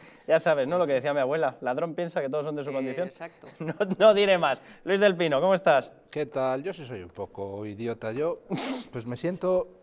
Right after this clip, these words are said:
Speaker 3: muy satisfecho de la acogida que en Madrid hemos dado a estos pobres tractorianos que vienen de allí, de su tierra, y bueno, pues que han tenido la oportunidad de pasar una tarde en Madrid. Los ha habido más listos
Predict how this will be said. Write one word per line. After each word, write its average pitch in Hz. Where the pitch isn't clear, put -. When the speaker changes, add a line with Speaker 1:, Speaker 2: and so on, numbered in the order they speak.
Speaker 3:
muy 135
satisfecho 139
de 98
la 95
acogida 120
que 90
en 87
Madrid 95
hemos 107
dado 127
a 92
estos 101
pobres 104
tractorianos 123
que 82
vienen 98
de 90
allí, 101
de 107
su 120
tierra, 147
y -
bueno, 175
pues 170
que 135
han 123
tenido 131
la 135
oportunidad 131
de 143
pasar 131
una 117
tarde 92
en 78
Madrid. 95
Los 98
ha 117
habido 120
más 110
listos 147